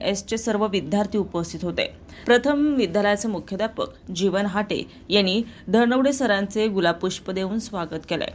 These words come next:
त्यानंतर शिंदे मॅडम यांनी विद्यालयाच्या सहशिक्षिका चौधरी मॅडम यांनी गुलाबपुष्प देऊन स्वागत केले. त्यानंतर विद्यालयाच्या सहाय्यक शिक्षिका जगदाळे मॅडम, सौ तांबडे मॅडम यांना गुलाबपुष्प देऊन स्वागत केले.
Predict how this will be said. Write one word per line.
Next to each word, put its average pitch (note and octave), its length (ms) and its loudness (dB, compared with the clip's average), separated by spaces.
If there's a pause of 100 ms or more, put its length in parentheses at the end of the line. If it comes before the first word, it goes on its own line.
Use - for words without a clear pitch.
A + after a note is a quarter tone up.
(160)
त्यानंतर E3 360 2
शिंदे E3+ 320 -2
मॅडम E3+ 320 2
यांनी F#3+ 300 -2 (260)
विद्यालयाच्या G#3 560 4
सहशिक्षिका F#3+ 680 -4 (340)
चौधरी A#3 340 4
मॅडम A#3+ 340 4
यांनी F#3 160 -2
गुलाबपुष्प F3 680 -2
देऊन F3+ 260 -6
स्वागत E3+ 440 -8
केले. E3 160 -2 (200)
त्यानंतर E3+ 360 0
विद्यालयाच्या F3 580 0 (400)
सहाय्यक G#3+ 340 4
शिक्षिका A3 560 -2 (100)
जगदाळे F3+ 400 0
मॅडम, F#3+ 380 2 (360)
सौ A#3 240 0
तांबडे G#3 260 4
मॅडम G#3+ 360 2
यांना F#3 260 0
गुलाबपुष्प F#3 640 -2
देऊन F#3 220 -2
स्वागत E3+ 520 -6
केले. F3 140 -2